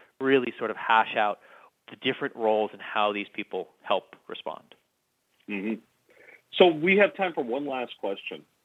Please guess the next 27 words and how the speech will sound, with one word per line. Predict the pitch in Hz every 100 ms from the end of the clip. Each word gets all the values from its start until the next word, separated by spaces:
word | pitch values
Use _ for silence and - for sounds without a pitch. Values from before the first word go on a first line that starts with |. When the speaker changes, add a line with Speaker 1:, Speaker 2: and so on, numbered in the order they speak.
| _ _ - 247 143
Speaker 2:
What | 190
are | 254
the | 247
key | - - 170 -
takeaways | 160 151 143 127 131
and | 117 98
learnings | 107 107 110 104 -
for | 104 92 90 -
I | 107 117
T | 104 -
and | 98
security | - 87 92 90
pros | 87 - 82 82 -
here? | 76 - _ _ _ _ _ _ _ _ _ _ - - -
Speaker 1:
Look, | 123 - _ _
we're | - 151
in | 151
this | 135 113
together, | - 98 98 131 - _
I | 110
T | 110 - 107
and | 95
security. | - - 76 - - _
It | 113
is, | 110 101 -
you | -
know, | 107 90